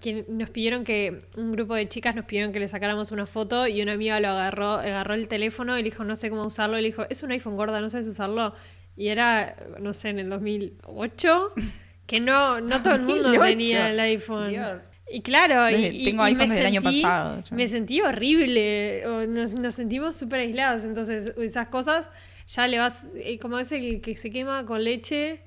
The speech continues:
Speaker 1: ve la vaca y llora.
Speaker 2: Sí.
Speaker 1: <laughs> Bueno, es el prejuicio a las vacas. Y, y con la cumbia villera yo también tenía cierto prejuicio, que, eh, yo te comentaba que cuando era medio adolescente pensaba que todo lo que venía afuera era mejor.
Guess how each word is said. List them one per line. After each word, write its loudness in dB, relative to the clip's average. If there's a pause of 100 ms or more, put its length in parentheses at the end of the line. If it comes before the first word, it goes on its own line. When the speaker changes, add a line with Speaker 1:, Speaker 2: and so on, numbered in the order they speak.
Speaker 1:
ve -4
la 0
vaca -2
y -2
llora. 2 (280)
Speaker 2:
Sí. -4 (320)
Speaker 1:
<laughs> -14
Bueno, 2 (420)
es 2
el 2
prejuicio 2
a 2
las -2
vacas. -2 (200)
Y, -4
y -8
con -2
la -2
cumbia -2
villera 0
yo -6
también -4
tenía -4
cierto -8
prejuicio, -8 (200)
que, -2
eh, -8
yo -8
te -4
comentaba -2
que -12
cuando -6
era -4
medio -4
adolescente -2 (240)
pensaba -4
que -6
todo -2
lo -2
que -4
venía -2
afuera -4
era -4
mejor. -12